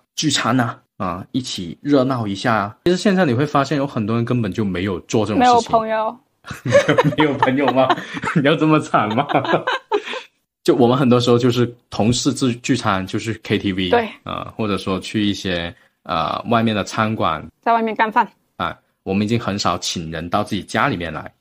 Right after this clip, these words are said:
Speaker 2: 像在家里面如果不开火，就比如说叶孤红他这个房子，他一天都在外面，所以他肯定很少有时间说自己去做饭的。那厨房不开火，他也没有灶神镇家的哦，所以也会很阴啊，阴森森。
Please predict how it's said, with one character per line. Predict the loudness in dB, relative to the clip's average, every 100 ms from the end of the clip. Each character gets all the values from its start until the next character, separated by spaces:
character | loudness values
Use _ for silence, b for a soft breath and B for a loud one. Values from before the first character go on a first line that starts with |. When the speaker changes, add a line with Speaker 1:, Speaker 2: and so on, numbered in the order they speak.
| _ -2
Speaker 2:
像 | 0
在 | 0 -2
家 | -2 -2 0
里 | 0
面 | -4 -6
如 | -2
果 | -2
不 | -2 -4
开 | -6 -6
火， | -6 -10 -12 _ _ _
就 | -6 -4
比 | -2
如 | -2
说 | -2
叶 | 2 2
孤 | 2
红 | 0 -2 -8
他 | -4
这 | -2
个 | -2
房 | -4 -10 -10
子， | -10 -12 _ _
他 | 0
一 | 0
天 | -2 -4 -2
都 | 0
在 | 2 2
外 | 2 0
面， | -4 -8
所 | -2 0
以 |
他 | -2 -8
肯 | -10 -8
定 | -8
很 | -8 -8 -2
少 | 2 2
有 | 0
时 | -4 -10
间 | -10 -6
说 | -6 -6
自 | -2 -2
己 | -2 -8 -10
去 | 0 2 2 -2 -6 b b b
做 | 0
饭 | 2 2 2
的。 | -2 -12 _ _
那 | -2 -2
厨 | -2 -4 0
房 | 0 0
不 | -6
开 | -2 -2 0
火， | -4 -4
他 | -8 -10
也 | -2 -2 0
没 | 2
有 | 2 2
灶 | 2 2
神 | 2 -8 -10 -4
镇 | -4 -4
家 | -6 -6 -4
的 | -6
哦， | -10 _ _
所 | 2 4
以 | 4
也 | 2
会 | 0
很 | -2 -4 -2
阴 | -2 -2
啊， | -6 -8
阴 | -8 -8
森 | -10 -10
森。 | -10 -12